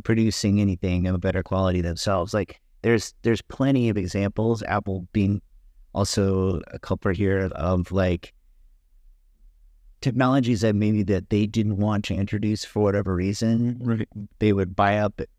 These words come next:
Speaker 1: the patents for and then bury. I mean, electric cars was another good example of this, where oil companies were actually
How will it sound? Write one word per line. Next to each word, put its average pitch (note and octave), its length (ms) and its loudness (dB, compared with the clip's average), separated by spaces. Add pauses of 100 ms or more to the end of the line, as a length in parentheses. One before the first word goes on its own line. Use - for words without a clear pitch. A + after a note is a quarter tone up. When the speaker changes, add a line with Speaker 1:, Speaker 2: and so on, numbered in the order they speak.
(460)
Speaker 1:
the A2+ 80 0
patents G#2+ 380 0
for A#2+ 360 0
and G2+ 200 0
then G2+ 160 0
bury. G2+ 480 0
I A2 60 0
mean, G#2 160 2
electric G#2+ 340 -2
cars A2 460 0
was A2 160 -2
another G#2 420 0
good A2 140 0
example G#2 380 -2
of - 40 -4
this, A#2 340 0
where G2+ 320 -6
oil F#2+ 220 0
companies C3 760 0
were G#2 200 0
actually G2 640 0